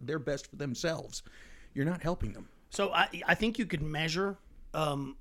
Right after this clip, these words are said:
Speaker 2: the, the hormones that are being released when something is being given to you. If I give
Speaker 1: Mm-hmm.
Speaker 2: you a hundred dollars, it instantly releases this spike, this, this huge spike of dopamine,
Speaker 1: Mm-hmm.
Speaker 2: right? Which is the hormone for, for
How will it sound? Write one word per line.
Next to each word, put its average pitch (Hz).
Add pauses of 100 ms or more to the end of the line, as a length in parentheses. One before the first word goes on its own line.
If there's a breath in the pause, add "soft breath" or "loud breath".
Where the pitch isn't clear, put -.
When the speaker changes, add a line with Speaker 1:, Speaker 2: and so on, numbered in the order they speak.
(140)
Speaker 2:
the, 151 (120)
the 147
hormones 165
that 147
are 147
being 151
released 147
when 143
something 147
is 127
being 127
given 127
to 160
you. 151
If 139
I 160
give 151
Speaker 1:
Mm-hmm. 113
Speaker 2:
you 127 (320)
a 131
hundred 156
dollars, 107 (400 soft breath)
it 160
instantly 175
releases 143
this 117
spike, - (380)
this, -
this - (300)
huge 240
spike - (100)
of 127
dopamine, 147 (220)
Speaker 1:
Mm-hmm. 131 (140)
Speaker 2:
right? 160
Which 151
is 139
the 151
hormone 175
for, 160
for 156